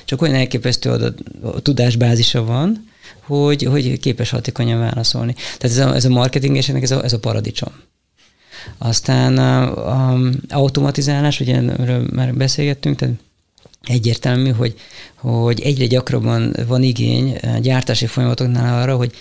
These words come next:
kis szériában gyártsunk valamit. És hagyományosan a,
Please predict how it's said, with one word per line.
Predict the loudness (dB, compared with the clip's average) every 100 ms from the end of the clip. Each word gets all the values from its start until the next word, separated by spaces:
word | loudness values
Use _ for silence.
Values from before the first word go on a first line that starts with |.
| -18 -2
kis | 0 2
szériában | 2 0 0 -2 -2 -2
gyártsunk | -2 -2 -4 -6
valamit. | -6 -6 -6 -8 -10 -20 _ _ _ -20 -12
És | -8
hagyományosan | -2 0 2 2 2 0 0 0
a, | 0 0